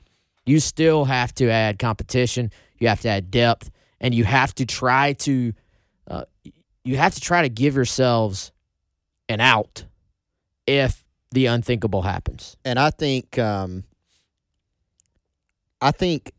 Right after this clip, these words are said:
Speaker 2: there is a little bit of wor-, that the main thing to me when people are looking at Swann or a Malik Murphy or name your quarterback,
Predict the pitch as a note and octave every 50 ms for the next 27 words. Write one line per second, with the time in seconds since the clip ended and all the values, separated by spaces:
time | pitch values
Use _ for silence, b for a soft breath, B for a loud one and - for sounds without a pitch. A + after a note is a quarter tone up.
0 | _ - B2 B2 A#2 F#2+ A#2 A2 - A2+ G#2+ G#2+ A2+ C3 D3+ D#3+ D#3 D3 A2+ A2
1 | C3 B2 A#2 A#2 - - - - G#2+ G2+ F2+ F2+ G2 G#2+ A#2+ - - B2+ A2+ D#3
2 | - - B2+ C#3 C3+ C3+ C3+ D#3 F3+ G3+ A3 G#3 F3+ - E3+ D3+ C#3 C3+ A#2 -
3 | A#2+ A2 G2+ F#2 D#2+ - - - - - A2+ A2 G#2 - C#3+ C#3 - - B2 A#2
4 | A2+ G#2+ G2+ G#2+ A#2 A#2 A2 - - A2 G#2 F#2+ F2+ - G#2 G2 F#2+ F#2 F2 -
5 | - - _ _ - - - - - G#2+ G2+ G#2+ G#2+ G#2+ G#2+ A2 A2 G#2 G#2+ A2+
6 | - _ _ _ _ - G#2 G2+ F#2+ F#2 F2+ F#2 F#2 F2+ F2+ F2+ G2 G#2 G2+ G2
7 | - G#2+ G#2 G2+ G2+ F#2+ - - G#2 G#2+ G2+ F#2+ G2 G2+ G2+ G2+ G#2+ A#2 A#2 A#2
8 | A#2 A#2 A2+ A2 G#2+ G#2 G2+ - A2+ G2+ F2+ F2+ F2 E2 E2+ C#2+ A#1+ G#1+ _ _
9 | _